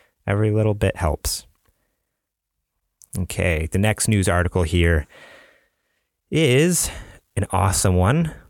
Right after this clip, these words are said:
Uh, it is Apex Legends drew ten million players in three days. This is by Shabana Arif over at I G N. So, a n-,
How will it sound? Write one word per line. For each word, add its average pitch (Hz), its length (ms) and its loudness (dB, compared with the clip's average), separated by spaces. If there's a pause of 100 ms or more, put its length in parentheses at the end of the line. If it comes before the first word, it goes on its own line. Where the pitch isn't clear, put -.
(840)
Uh, 82 420 -2 (480)
it 95 140 -2
is 85 220 0
Apex - 460 -2
Legends 85 720 -2 (340)
drew 92 300 -2
ten 165 540 -2
million 139 560 0
players 95 520 2
in 87 120 -2
three 107 320 0
days. 82 440 2
This 90 180 -4
is 90 80 -2
by 87 180 0
Shabana 95 540 0
Arif 98 440 0
over 87 240 2
at 85 180 0
I 82 160 -2
G 87 260 0
N. 76 280 -6 (920)
So, 92 580 -2 (120)
a 92 60 -6
n-, 90 300 -4